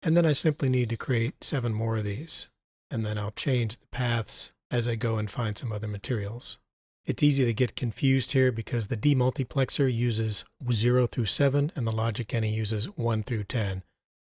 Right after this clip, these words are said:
And now what I need to do is just paste in some different materials here.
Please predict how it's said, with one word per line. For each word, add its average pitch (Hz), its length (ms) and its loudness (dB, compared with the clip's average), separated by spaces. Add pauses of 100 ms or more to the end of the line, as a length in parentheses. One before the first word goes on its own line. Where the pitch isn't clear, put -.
(200)
And 151 80 2
now 185 140 6
what 180 120 6
I 160 40 6
need 151 160 4
to 131 80 4
do 123 240 4
is 107 120 2
just - 360 -2
paste 131 360 2
in 120 140 2
some 104 320 -4
different 131 480 0
materials 107 560 -2
here. 101 300 -4